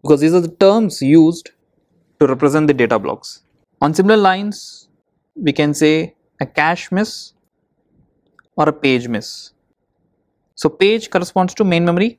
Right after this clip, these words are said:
cache corresponds to the cache memory. And one more metric to identify the successful access of the data is hit ratio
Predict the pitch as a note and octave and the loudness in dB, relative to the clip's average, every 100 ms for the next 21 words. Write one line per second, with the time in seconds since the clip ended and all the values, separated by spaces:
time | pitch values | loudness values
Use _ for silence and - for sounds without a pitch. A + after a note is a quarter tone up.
0 | _ - D3+ - C#3+ C#3 - D3+ C#3+ - | _ -4 -4 -4 -8 -8 -6 -6 -4 -6
1 | A3+ - _ _ _ - - - A2 - | -8 -10 _ _ _ -20 -10 -6 -4 -6
2 | D#2+ - - - _ _ _ _ _ _ | -16 -20 -20 -20 _ _ _ _ _ _
3 | _ - C3+ F3+ B3 G#3 F3+ A3 A3 - | _ -2 0 2 0 0 -2 -4 -2 0
4 | D3 D3+ D#3+ F3+ E3 E3 F3 F3+ - - | 0 0 -4 -2 -2 -2 -4 -6 -12 -20
5 | _ _ _ - _ _ _ _ _ _ | _ _ _ -20 _ _ _ _ _ _
6 | _ _ _ _ _ - D#3 - F3 G3 | _ _ _ _ _ -4 -4 -4 -2 0
7 | E3 - D#3+ D3 C3+ C#3+ C#3+ C#3 D3 - | 0 0 -4 -4 -2 0 2 0 -2 -6
8 | _ _ - _ _ _ _ _ A3 A3 | _ _ -20 _ _ _ _ _ 0 2
9 | D3 B2 - G#2+ | 0 -2 -4 -10